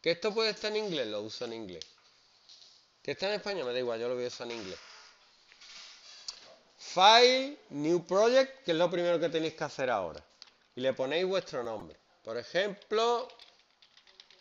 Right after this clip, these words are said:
Bruce y Alfred.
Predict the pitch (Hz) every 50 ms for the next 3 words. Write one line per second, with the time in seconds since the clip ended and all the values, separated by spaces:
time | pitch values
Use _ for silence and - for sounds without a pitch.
0 | - - - - - - - - - - - - - - 101 - - - - _
1 | - _ - _ - - - _ _ - - 117 113 120 151 175 208 240 262 233
2 | 185 - - - - - _ _ _ _ _ _ _ _ _ _ - 147 139 151
3 | 170 175 175 190 208 - _ _ _ _ _ _ _ _ _ _ _ _ _ _
4 | _ _ _ _ _ _ _ _ _ _ _ _ _ _ _ _ _ _ _ _
5 | - 113 104 - - - - -